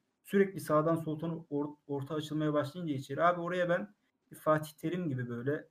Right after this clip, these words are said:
hani ileri donku falan attığı, Marco'ya attığı dönemler oluyordu ya. Ya ne bileyim, geçen sene Okan Buruk bir maçta Skirtle attı, o da gitti galibiyet golünü falan atmıştı.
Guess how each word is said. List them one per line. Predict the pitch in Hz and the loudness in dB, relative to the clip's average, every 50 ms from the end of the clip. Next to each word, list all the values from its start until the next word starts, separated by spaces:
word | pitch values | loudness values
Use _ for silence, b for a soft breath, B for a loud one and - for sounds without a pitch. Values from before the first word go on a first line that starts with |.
| _ | _
hani | - 131 131 | -8 -6 -4
ileri | 131 127 135 135 135 127 | -2 -2 -2 -2 0 0
donku | 131 135 131 135 - | 2 0 0 0 -2
falan | - 139 135 139 | -2 -2 0 0
attığı, | 135 131 127 - - 131 | 0 -2 -4 -4 -6 -4
Marco'ya | 120 123 123 123 - - 135 135 135 131 | -2 -2 -2 -4 -4 -2 -2 0 0 0
attığı | 131 - - 131 127 | -2 -4 -8 -8 -6
dönemler | 127 131 131 135 131 | -4 -2 -2 -2 -2
oluyordu | 131 135 139 170 185 175 139 | -2 -4 -6 -6 -8 -10 -12
ya. | 120 117 110 _ _ _ _ _ _ - | -14 -16 -18 _ _ _ _ _ _ -14
Ya | 120 120 120 | -10 -8 -8
ne | 120 123 127 127 | -6 -4 -4 -2
bileyim, | 127 127 123 120 - | -2 -2 -2 -4 -6
geçen | - 120 - 135 131 | -8 -8 -4 -2 -2
sene | 131 - 135 135 | -2 0 0 -2
Okan | 127 127 - - 135 131 | -2 -2 -2 -2 0 0
Buruk | 135 139 135 135 - _ _ _ _ _ - | 0 0 -2 -4 -8 _ _ _ _ _ -4
bir | 135 | 0
maçta | 135 139 131 131 - 139 135 131 - | 2 2 2 2 2 0 -2 -2 -2
Skirtle | - - - - 143 139 139 139 135 | -8 -10 -4 -2 -2 -2 -2 0 0
attı, | 131 131 131 - 135 127 | 0 0 -2 -4 -6 -4
o | 127 | -2
da | 127 127 | -2 -2
gitti | 127 127 - - 139 135 135 - _ _ _ _ _ _ _ _ _ | -2 -4 -6 -10 -10 -10 -10 -12 _ _ _ _ _ _ _ _ _
galibiyet | - 127 123 120 117 135 131 127 | -6 -6 -4 -4 -2 -4 -4 -4
golünü | - 131 127 127 | -4 -4 -2 -2
falan | 127 131 131 131 | -2 -2 -2 -2
atmıştı. | 123 123 127 123 - - - - | -2 -4 -8 -10 -12 -12 -14 -16